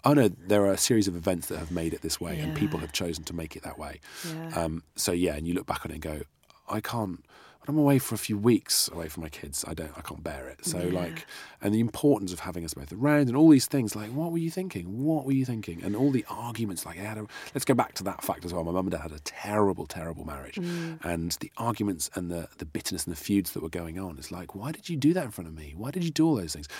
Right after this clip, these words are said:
Speaker 1: So I do, I do, I have a lot of problems with him, which is, I, in a way, you know,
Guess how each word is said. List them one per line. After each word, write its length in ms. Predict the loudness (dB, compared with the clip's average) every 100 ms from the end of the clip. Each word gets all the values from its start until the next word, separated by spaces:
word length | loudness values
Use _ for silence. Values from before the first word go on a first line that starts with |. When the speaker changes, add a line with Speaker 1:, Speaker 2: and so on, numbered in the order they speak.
| -14 4
Speaker 1:
So 140 | 8
I 20 |
do, 240 | 12 12 12
I 100 | 10 0 -4
do, 100 | -4
I 60 | -2
have 240 | -4 -6 -14 -10 -10 -12 _ _
a 60 | 6
lot 400 | 8 10 8 6
of 120 | 2
problems 500 | -2 -4 -4 -6 -8 -12 -10
with 220 | -8 -8
him, 240 | -10 -12 -6
which 180 | -4 0
is, 380 | 0 2 0 -2 -12 -14 -12 -14 -18 _ _ _
I, 140 | -10 -8 -6 -2
in 100 | 2
a 60 |
way, 380 | 4 6 4 4 -4 _ _ -20 _ _ _ _ _
you 100 | 2
know, 260 | 4 2